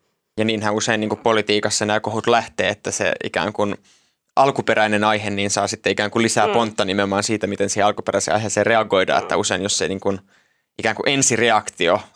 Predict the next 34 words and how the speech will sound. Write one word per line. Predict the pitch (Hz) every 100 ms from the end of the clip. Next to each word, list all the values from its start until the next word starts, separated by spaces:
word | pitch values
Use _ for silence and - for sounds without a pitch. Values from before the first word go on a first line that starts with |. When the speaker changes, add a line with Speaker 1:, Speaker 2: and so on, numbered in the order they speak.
| -
Speaker 1:
olisi | 104 101 95 67 -
toisenlainen, | 110 104 101 101 104 95 90
niin | 107
sillä | 113 98
voisi | 98 104 104
niin | 98 98
kuin |
saada | 110 104 95
sen | -
kohun | 104 104 101
aika | 98 98
lailla | 101 98
alas, | 107 98 -
Speaker 2:
Mm. |
Speaker 1:
mut | -
sitten | - -
jos | 90 -
siinä | 110 101
vaiheessa – | 95 78 110 - 101 - _ _ _ _
mokaa, | 113 113 107 90
niin | 78 78
se | -
voi | 98
lähteä | 95 101 -
sitten | 110 92
aika | 98
Speaker 2:
Joo. | -
Speaker 1:
isoille | 107 104 95 - _
kierroksille. | - 196 - - 202 185
Speaker 2:
Taidokas | 240 233 220 208 -
kriisiviestintä | - 220 214 202 196 208 214 208 202 196 - -
olisi | 208 220 214 -
usein | 226 214 214
pelastus | 247 226 214 - 233 -